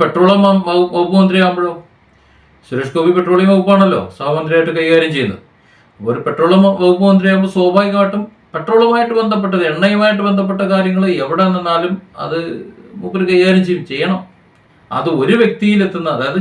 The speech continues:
ഞാനും നിങ്ങളും വാങ്ങുന്ന ഒരു ലിറ്റർ പെട്രോൾ മുതൽ തുടങ്ങും, അല്ലെങ്കിൽ അൻപത് രൂപേൻ്റെ പെട്രോൾ മുതൽ തുടങ്ങും, എല്ലാം അതിൻ്റെ വകുപ്പിൽ കീഴിൽ തന്നെയാണ് വരുന്നത്. അങ്ങനെ വരുമ്പോൾ കഴിഞ്ഞ ദിവസം അദ്ദേഹം ചെയ്ത ഒരു വലിയ കാര്യമാണ്,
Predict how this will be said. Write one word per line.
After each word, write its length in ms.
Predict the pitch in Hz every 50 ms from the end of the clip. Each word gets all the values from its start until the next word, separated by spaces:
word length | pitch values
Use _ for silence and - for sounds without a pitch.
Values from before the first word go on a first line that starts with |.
| 185 151
ഞാനും 240 | 139 147 180 202 202 196
നിങ്ങളും 240 | 190 190 202 196 190 190
വാങ്ങുന്ന 300 | 180 175 175 175 190 185 170
ഒരു 100 | 165 165 185
ലിറ്റർ 180 | 180 180 - 185 -
പെട്രോൾ 240 | 180 - 170 175 180 185 185
മുതൽ 140 | 180 185 190 190 -
തുടങ്ങും, 340 | 175 - 185 185 190 170 - - - - _ _ _ _ _ _ _ _ _ _ _ _ _ -
അല്ലെങ്കിൽ 220 | 131 147 147 151 151 147
അൻപത് 240 | 143 147 170 180 180
രൂപേൻ്റെ 260 | 180 175 180 180 180 175 170
പെട്രോൾ 220 | 151 156 160 170 175 170
മുതൽ 180 | 170 165 165 165 160
തുടങ്ങും, 260 | 151 156 151 - - - _ _ _ _ _ _ _ _ _ _ _ _ _ _ _ - - 127
എല്ലാം 300 | 139 156 180 202 208 190 190 - - - 151
അതിൻ്റെ 200 | 156 170 165 180 170
വകുപ്പിൽ 400 | 165 165 165 175 175 - 180 175
കീഴിൽ 160 | 175 170 165 180 190
തന്നെയാണ് 260 | 180 175 175 170 165 160
വരുന്നത്. 280 | 160 151 143 123 98 - - - _ _ _ _ _ _ _ - -
അങ്ങനെ 200 | 143 175 214 247 254 240
വരുമ്പോൾ 240 | 226 226 233 226 202 214
കഴിഞ്ഞ 200 | 196 190 196 220 220 214
ദിവസം 340 | 208 190 196 214 202 185 180
അദ്ദേഹം 220 | 180 185 190 185 180
ചെയ്ത 140 | 185 180 180 180 175
ഒരു 80 | 175 165 156
വലിയ 240 | 147 147 160 196 190 180
കാര്യമാണ്, 360 | 165 151 147 139 120 107 95